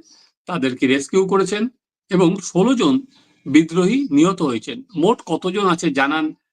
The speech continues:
এক্সাক্ট ফিগার না জানা গেলেও বা সেটা বলা হচ্ছে প্রায় দুশো জনের মতো তারা অপহরণ করা হয়েছিল।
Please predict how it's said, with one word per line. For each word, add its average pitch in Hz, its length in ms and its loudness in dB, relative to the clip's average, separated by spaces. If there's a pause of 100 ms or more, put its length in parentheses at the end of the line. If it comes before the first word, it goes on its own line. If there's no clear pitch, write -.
(220)
এক্সাক্ট 190 440 -2
ফিগার 180 300 0
না 143 200 -2
জানা 151 260 -2
গেলেও 139 380 -2 (720)
বা 120 720 2 (160)
সেটা 147 220 0
বলা 139 220 0
হচ্ছে 175 320 -4
প্রায় 165 340 -2
দুশো 180 380 -4
জনের 147 320 0
মতো 151 340 -4 (400)
তারা 147 340 0 (680)
অপহরণ 165 480 -2
করা 139 240 0
হয়েছিল। 120 380 -8